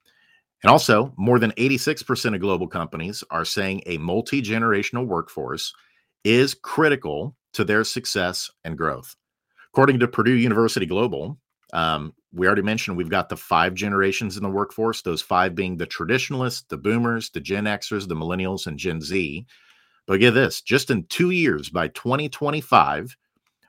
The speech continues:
millennials are gonna make up seventy-five percent of the workforce. And that same study revealed that sixty-five percent of boomers,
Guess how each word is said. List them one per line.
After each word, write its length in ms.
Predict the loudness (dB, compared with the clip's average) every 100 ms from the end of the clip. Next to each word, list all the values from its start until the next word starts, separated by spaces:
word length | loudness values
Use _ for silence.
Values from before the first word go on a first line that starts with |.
| -4
millennials 680 | 0 2 2 2 -2 -4 -4
are 80 | -2
gonna 160 | -2
make 260 | -2 -2 -2
up 200 | -2 -4 _
seventy-five 880 | -8 2 2 2 -2 0 4 4 4
percent 640 | -2 -4 -2 -2 -4 -8 -20 _ _ _ _ -6
of 160 | -2
the 60 | -2
workforce. 760 | 0 -2 -2 -10 -8 -6 -8 -8 _ _ _ _ _ -2
And 80 | 0
that 140 | 2
same 260 | 2 2 2
study 300 | 4 4 6
revealed 340 | 4 4 2
that 120 | 0
sixty-five 680 | -2 -2 -2 -2 2 2 2
percent 380 | -2 -2 -2 0
of 60 |
boomers, 460 | 0 0 0 -6 -12